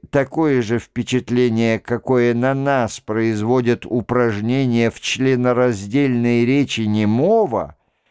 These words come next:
которого в зрелом возрасте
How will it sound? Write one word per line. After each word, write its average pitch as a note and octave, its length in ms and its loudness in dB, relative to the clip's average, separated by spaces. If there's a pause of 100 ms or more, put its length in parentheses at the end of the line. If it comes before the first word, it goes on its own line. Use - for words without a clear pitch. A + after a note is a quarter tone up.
(140)
которого D3 580 2 (160)
в A#2+ 140 -2
зрелом F3+ 720 2
возрасте C3 880 0